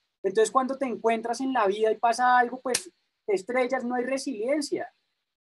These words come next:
Tiene que haber resiliencia. ¿Y pero cómo se logra la resiliencia? Tras fallar, fallar, fallar. Yo he fallado muchas veces, yo he fracasado muchas veces.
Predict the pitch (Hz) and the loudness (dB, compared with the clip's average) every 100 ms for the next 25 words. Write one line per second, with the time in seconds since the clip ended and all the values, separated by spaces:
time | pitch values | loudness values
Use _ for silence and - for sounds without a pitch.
0 | _ _ _ - 214 247 294 247 220 285 | _ _ _ -4 -4 -2 -4 -4 -4 -4
1 | 285 220 185 262 294 214 170 208 190 233 | -6 -8 -2 2 2 2 0 0 2 0
2 | 240 269 214 226 254 262 - 196 240 269 | 0 0 2 2 2 -2 -8 -2 -2 -2
3 | 139 120 175 156 160 151 180 214 185 160 | -6 -4 -6 -4 -6 -2 -2 -2 -6 -2
4 | 180 208 185 147 147 160 170 202 202 220 | -4 -4 -8 -8 -10 -10 -10 -10 -10 -14
5 | 226 220 247 190 165 185 185 214 165 175 | -14 -12 -12 -6 -6 -6 -12 -12 -10 -10
6 | 190 214 226 214 202 226 - - - | -10 -14 -10 -10 -10 -12 -14 -16 -20